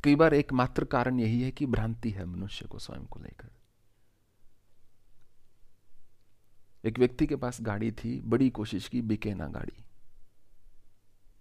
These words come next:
एक लाख किलोमीटर वो गाड़ी चल चुकी थी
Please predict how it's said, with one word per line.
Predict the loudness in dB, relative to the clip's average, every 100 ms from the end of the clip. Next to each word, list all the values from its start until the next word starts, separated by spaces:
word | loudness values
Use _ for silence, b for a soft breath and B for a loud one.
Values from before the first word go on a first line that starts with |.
| -20 -20 -20 -18 4
एक | 8 8 6
लाख | -2 -2
किलोमीटर | -2 -2 0 -2 -4
वो | -6
गाड़ी | -4 -6
चल | -8 -12
चुकी | -14 -14 -14
थी | -14 -16